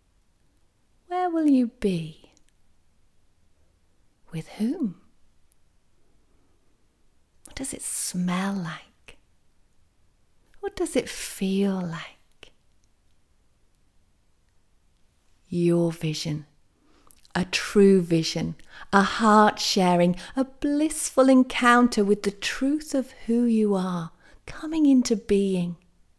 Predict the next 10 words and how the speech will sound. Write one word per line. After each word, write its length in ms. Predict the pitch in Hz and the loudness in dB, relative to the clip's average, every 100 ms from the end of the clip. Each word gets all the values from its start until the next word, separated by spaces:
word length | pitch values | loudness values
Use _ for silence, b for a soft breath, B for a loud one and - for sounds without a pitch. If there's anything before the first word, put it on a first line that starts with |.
| _ _ _ _ _ _ _ _ _ _ _ _ _ _ _ _ _ _ _ _ _ _ | _ _ _ _ _ _ _ _ _ _ _ _ _ _ _ _ _ _ _ _ _ _
It's 200 | - - | -20 -4
now 720 | 226 226 214 220 214 202 190 180 | 2 2 2 0 0 0 -2 -4
that 80 | 170 | -8
you 180 | 175 165 | -8 -6
must 380 | 170 165 - | -6 -8 -10
take 260 | - 170 - | -10 -10 -8
action 520 | 170 - - 175 170 - B B B 233 | -8 -8 -12 -10 -10 -12 B B B 4
and 140 | 233 | 4
step 520 | - - 277 294 302 | 4 -2 4 4 2
forever 540 | - 247 - 220 233 | -2 -2 2 2 2